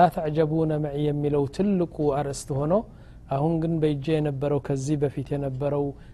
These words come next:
ስለ ውርስና ስለ ንዛዜ እናገር ነበር እና ወስያ ወይም ንዛዜ የሚባለው ነገር በጣም አስፈላጊ መሆኑን ገልጫለሁ። አሁን ቀጥታ ወደ ውርስ እንግባ። ጠይብ፣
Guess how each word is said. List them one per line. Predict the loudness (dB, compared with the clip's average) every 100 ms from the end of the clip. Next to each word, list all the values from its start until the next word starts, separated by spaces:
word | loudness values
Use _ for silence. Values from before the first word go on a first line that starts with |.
| -20
ስለ | -8 -2 0 2
ውርስና | 2 -2 -4 -6 -4 -2 -4 -6 -6
ስለ | -4 -2
ንዛዜ | -2 -2 0 -2 -2 0 -2 -4 -14 -20 -10
እናገር | -4 -2 -2 -2 -2
ነበር | -2 -4 -4 -6 -6 -16 -20 -20 -6
እና | -2 0 0 -2 -6 -8
ወስያ | 0 0 0 -2 0 2 2 2
ወይም | 0 0 0
ንዛዜ | 0 0 2 2 0
የሚባለው | 0 -2 -2 -2 -2
ነገር | -2 -2 -4
በጣም | -4 -10 -8 -4 -2
አስፈላጊ | -2 -4 -4 -2 -2
መሆኑን | -4 -4 -4 -2 -2
ገልጫለሁ። | -2 -2 -4 -4 -2 2 4 2 0 -18 -12 -4
አሁን | -2 0
ቀጥታ | 0 -2 0 0 2
ወደ | 2 2 2 0
ውርስ | -2 -2 -2 -8 -8
እንግባ። | -4 -2 0 2 0 -2 -14 -20 -20 -20 -4
ጠይብ፣ | 2 2